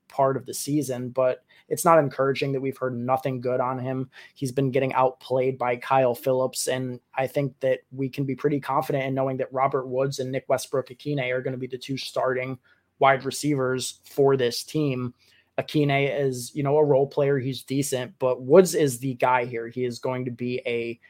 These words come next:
confident option for Tannehill coming out of the gate. And I think that, you know, over time, Robert Woods will, you know, just become a, you know, uh, Ryan Tannehill's go-to option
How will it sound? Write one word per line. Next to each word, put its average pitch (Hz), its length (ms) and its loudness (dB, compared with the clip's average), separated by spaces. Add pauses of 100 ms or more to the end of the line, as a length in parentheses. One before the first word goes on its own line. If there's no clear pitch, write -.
(160)
confident 143 560 4
option 135 400 2
for 131 160 -4
Tannehill 127 560 0
coming 131 320 -2
out 127 120 2
of 120 120 -8
the 120 80 -8
gate. 135 400 -2 (340)
And 131 240 -2
I 135 140 -6
think 151 240 0
that, 135 240 2 (120)
you 143 100 -4
know, 127 260 0
over 143 320 2
time, 143 500 -2 (420)
Robert 139 360 4
Woods 131 400 -2
will, 123 400 0 (320)
you 143 100 -2
know, 123 140 -2
just 123 360 -4
become 131 480 0
a, 120 160 -8 (220)
you 143 100 -4
know, 120 240 -2 (200)
uh, 120 280 0
Ryan 135 300 2
Tannehill's 123 560 -2
go-to 123 400 0
option 120 580 0